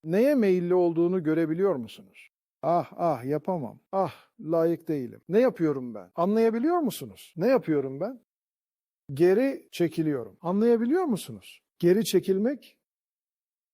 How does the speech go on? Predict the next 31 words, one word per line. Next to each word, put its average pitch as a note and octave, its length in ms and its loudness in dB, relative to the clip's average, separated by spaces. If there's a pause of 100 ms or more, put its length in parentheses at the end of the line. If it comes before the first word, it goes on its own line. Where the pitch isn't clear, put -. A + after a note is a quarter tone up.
(100)
ve G3+ 140 2
insanlar G#3+ 500 0
şöyle G#3 360 4
dediğinde, E3+ 500 0
"Ah, G#3+ 240 0 (680)
yapamam. D#3 540 -8
Ah, A3 320 2
ben, F3+ 540 -4
ah, F#3+ 260 0
olmaz. D#3+ 640 -2
Ah, D3+ 380 -4
yapamam." C#3+ 540 -4
İncil G#3+ 440 2
diyor B3+ 220 0
ki G3+ 120 -2
Tanrı F3+ 380 0
bakıyor B2+ 400 -6 (100)
ve F3+ 100 -2
sizden G#3 520 -2
çok G#3+ 260 -4
hoşnut - 600 -8
ve E3 120 -2
kalpleri F3+ 420 0
kutsansın D3+ 680 -6
diyor. G2+ 180 -18 (100)
E A#3 120 -4
işte G#3+ 240 -4
onların G#3+ 440 0
sevdiğim G3 600 0
yanı G3+ 300 0
bu. D#4+ 260 -4